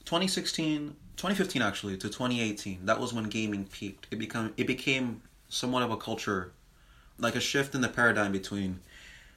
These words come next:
gaming not being accepted to now everyone does it. And so Justin Bieber, to be able to capitalize on that, not only feature in all these, like, little editing montages, but be in the E D M scene when non-copyright sounds was making its way.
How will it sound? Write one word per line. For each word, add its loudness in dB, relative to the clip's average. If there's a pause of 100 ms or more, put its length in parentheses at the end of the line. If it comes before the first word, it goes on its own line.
(200)
gaming 2
not 0
being 0
accepted 2 (300)
to -2
now 4
everyone 4
does 2
it. -10 (720)
And 0
so -2
Justin 0
Bieber, 0
to 0
be 0
able 0
to -8
capitalize 0
on -2
that, -8
not 2
only 2
feature -2
in 2
all 4
these, 4
like, 0
little -2
editing 2
montages, -4
but -6
be 2
in 0
the -2
E 2
D 0
M 0
scene -4 (400)
when 0
non-copyright 0
sounds -2
was -4
making -4
its -6
way. -4